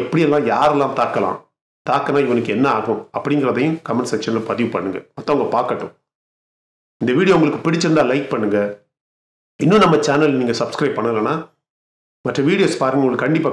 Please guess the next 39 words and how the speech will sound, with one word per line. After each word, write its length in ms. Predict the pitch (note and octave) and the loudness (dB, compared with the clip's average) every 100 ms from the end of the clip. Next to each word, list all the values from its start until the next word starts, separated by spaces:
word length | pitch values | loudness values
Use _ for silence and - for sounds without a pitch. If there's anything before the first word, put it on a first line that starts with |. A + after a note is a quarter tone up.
| - | -2
பிடிக்கும். 360 | B2+ - - - _ _ _ _ _ | -4 -2 -2 -4 _ _ _ _ _
பிடிச்சிருந்தா 500 | F#3 G#3+ G#3+ E3 C#3 D3+ - - | 0 2 2 2 2 2 -2 -6
subscribe 400 | D3+ - D3+ C#3 | -6 -4 -2 -2
பண்ணா 140 | A#2+ B2 B2 | -2 -4 -2
போதும், 260 | B2+ A2 F#2 | 0 0 -2
my 60 | F2+ | -6
dear 120 | F#2 - | -8 -6
friends. 240 | F2+ F2+ - _ _ _ _ _ _ _ _ | -8 -8 -18 _ _ _ _ _ _ _ _
Thank 160 | D3+ G3+ A3 | -2 0 2
you 60 | G#3 | 2
so 80 | - E3+ | 2 2
much, 140 | E3+ E3+ | 2 2
my 60 | D3+ | 2
dear 100 | C#3+ C#3 | 2 2
friends, 180 | D3 D3+ | 0 0
for 80 | C#3+ | 0
watching 260 | C3+ C3+ C#3 | 0 2 2
all 120 | B2+ C3 | 2 2
my 60 | B2+ A#2+ | 2 0
videos 220 | B2 A#2 | 0 -2
and 80 | A#2 A2+ | -4 -4
supporting 300 | G#2+ C3+ A#2 | -2 -2 0
my 60 | G#2+ | 0
channel. 220 | B2+ D#3+ D#3 | -2 0 0
Until 200 | A#2 A#2+ | 0 -2
I 20 | A2+ | -2
come 120 | C#3 C#3+ | 0 0
back 120 | C3+ - | 0 -2
with 100 | A#2 B2 | -4 -2
my 80 | A2+ | 0
next 180 | B2 - A#2+ | -2 -2 -2
awesome 220 | A#2 G#2+ | -2 0
video, 200 | C3 F3 G3+ G3+ - _ _ _ _ - | 2 2 0 -2 -10 _ _ _ _ -6
it's 120 | A2 - | -4 -2
bye 100 | A#2 A2 | -2 -2
bye 100 | G#2+ | -2
from 140 | A#2 G#2+ | -2 -2
Suresh. 300 | A#2 F2+ - - - _ _ _ _ _ _ _ - - | -4 -4 -4 -6 -8 _ _ _ _ _ _ _ -10 -4
Stay 180 | F3 | 0